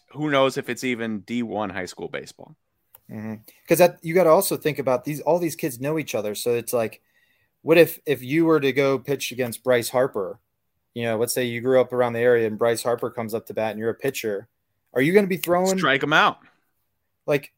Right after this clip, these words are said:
Speaker 2: yeah, I mean, that's, that's what you would want. You know, that's what the elite pitchers, but there's some pitchers out there that are throwing, you know, low eighties, and they're like, "Hey, I just gotta get past this guy and maybe, you know, work around this guy."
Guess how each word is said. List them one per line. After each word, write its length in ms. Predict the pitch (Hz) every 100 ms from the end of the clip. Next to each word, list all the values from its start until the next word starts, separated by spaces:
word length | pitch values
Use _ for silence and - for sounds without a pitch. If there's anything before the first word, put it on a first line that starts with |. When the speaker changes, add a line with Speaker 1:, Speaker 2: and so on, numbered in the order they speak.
| _ _ _ -
Speaker 2:
yeah, 180 | 214 151
I 60 | 143
mean, 240 | 135 113
that's, 240 | 139 135 -
that's 340 | 127 127 127 -
what 120 | 127
you 100 | 120
would 120 | 110
want. 360 | 113 165 143 - -
You 140 | 123
know, 80 | 120
that's 260 | 131 -
what 100 | 135
the 120 | 123 117
elite 320 | 107 185 -
pitchers, 320 | 127 120 117
but 140 | 131
there's 200 | 131 127
some 160 | - 120
pitchers 300 | 165 139 123
out 160 | 160 -
there 140 | 127
that 100 | 120
are 80 | 107
throwing, 380 | 131 123 117 110 _ _ _ -
you 40 |
know, 120 | 123
low 220 | 113 135 123
eighties, 560 | 147 160 117 123 -
and 100 | 143
they're 140 | 139 120
like, 240 | 107 - _ _ _ _ _ _
"Hey, 400 | 123 131 113 - _ _ -
I 160 | 113 160
just 220 | 156 151
gotta 220 | 127 117
get 180 | 120 117
past 260 | 127 113
this 180 | 143 147
guy 260 | 127 113 110
and 100 | 107
maybe, 240 | 120 117
you 220 | 120 117
know, 100 | 113
work 240 | 107 127 123
around 220 | 120 113
this 160 | 151 -
guy." 420 | 120 110 104